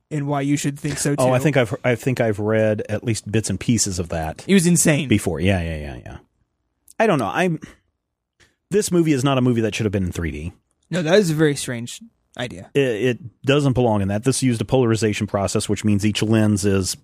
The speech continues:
Speaker 2: basically polarized to the light at ninety degrees. So
Speaker 1: Mm-hmm.
Speaker 2: one eye is getting part of the wavelength and the other eye is getting the other part of the wave. <laughs> And, um, it, it just doesn't lend itself. I still think today that, did you see Guardians of the Galaxy in three D?
Speaker 1: No.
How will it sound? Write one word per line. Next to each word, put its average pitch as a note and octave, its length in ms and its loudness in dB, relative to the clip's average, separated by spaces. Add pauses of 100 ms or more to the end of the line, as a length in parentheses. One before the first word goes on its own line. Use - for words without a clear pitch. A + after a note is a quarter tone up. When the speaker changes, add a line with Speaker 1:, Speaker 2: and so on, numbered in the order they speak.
(100)
Speaker 2:
basically G#2 400 0
polarized G2+ 520 2
to G#2 80 2
the F#2 80 0
light F#2 240 0
at - 80 -6
ninety F#2+ 280 0
degrees. F2 440 -4
So F2 240 -2
Speaker 1:
Mm-hmm. C3+ 100 -10 (280)
Speaker 2:
one A2 180 4
eye G2+ 140 4
is F#2+ 120 0
getting G2 300 0 (200)
part A2+ 180 4
of A2 60 4
the G#2+ 60 4
wavelength G2 520 -2
and F2+ 120 -6
the F#2 100 -2
other F#2+ 180 0
eye F#2 120 0
is F2+ 100 -4
getting F2 180 -4
the G2 100 2
other C3+ 120 4
part F#2+ 180 0
of E2 80 -2
the E2 60 0
wave. E2 300 -4
<laughs> - 40 -20 (400)
And, A2 380 4
um, F#2 500 -2 (1160)
it, - 160 -10 (180)
it - 120 -2
just C#3+ 320 2
doesn't D#3 280 2
lend F3 200 4
itself. C#2+ 500 -4
I C3 140 0
still A3+ 300 2
think G#2+ 220 0
today F2+ 400 -2
that, F#2+ 340 -4 (200)
did A#2+ 120 -4
you B2+ 60 -2
see C#3 120 0
Guardians A#2+ 320 2
of A#2 60 4
the G#2+ 40 -2
Galaxy A#2 380 0
in A#2 60 0
three A#2+ 160 0
D? B2 160 0 (340)
Speaker 1:
No. C3+ 100 -14